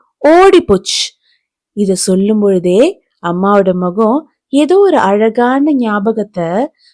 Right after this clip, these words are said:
பார்த்த மாதிரி மலர்ந்துச்சு. அம்மா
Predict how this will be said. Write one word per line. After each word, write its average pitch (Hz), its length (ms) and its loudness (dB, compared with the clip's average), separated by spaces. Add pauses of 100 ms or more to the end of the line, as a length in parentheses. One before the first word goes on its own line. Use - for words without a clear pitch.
(200)
பார்த்த 214 380 -2
மாதிரி 190 400 -2 (460)
மலர்ந்துச்சு. 208 680 -4 (560)
அம்மா 190 280 -2